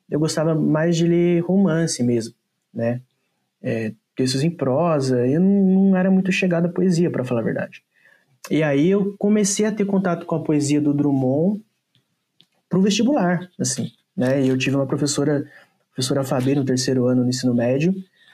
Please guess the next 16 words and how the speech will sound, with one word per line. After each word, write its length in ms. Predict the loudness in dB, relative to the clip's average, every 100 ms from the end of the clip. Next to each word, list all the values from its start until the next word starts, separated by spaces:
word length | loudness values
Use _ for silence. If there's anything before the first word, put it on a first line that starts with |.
| _ _ _
só 180 | -4 -2
que 120 | 0
naquela 420 | 0 0 0 0
época 280 | 0 0 -2
do, 280 | 0 0 0
do 120 | 0
vestibular 560 | -2 -2 0 0 0 0
ainda 260 | 0 0
era 80 | 0
O 40 | 0
Sentimento 460 | -2 0 0 0
do 120 | 2
Mundo, 400 | 2 2 2 0
né? 260 | 0 0 -2 -4
O 100 | -2
livro. 320 | -2 -2 -6